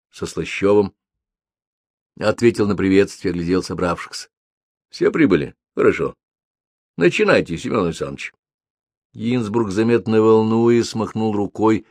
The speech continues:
расположившемуся неподалёку связисту с коробкой полевого телефона, и тот отчаянно закрутил ручку вызова.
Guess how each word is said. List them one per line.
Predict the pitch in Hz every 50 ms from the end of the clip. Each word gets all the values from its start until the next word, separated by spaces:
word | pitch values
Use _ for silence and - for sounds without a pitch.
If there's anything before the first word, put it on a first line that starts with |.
| _ _ _ _
расположившемуся | 92 95 87 - - 95 98 95 90 101 110 98 - - 107 107 95 - 110
неподалёку | 101 104 90 - 98 98 101 101 - 104 92
связисту | - - - 95 92 85 98 113 104 - - 120 101 - _ _ _ _ _
с | - - -
коробкой | - 104 101 104 104 - _ 107 101
полевого | 90 98 92 92 95 95 95 92
телефона, | - - 95 87 - - 87 85 82 - _ _ _ _ _
и | -
тот | - - 71
отчаянно | 73 73 71 - - - - 98 104 107 107 104 107
закрутил | 98 95 - - 92 85 95 95
ручку | 90 92 92 87 - - 90 82
вызова. | 80 78 71 76 78 73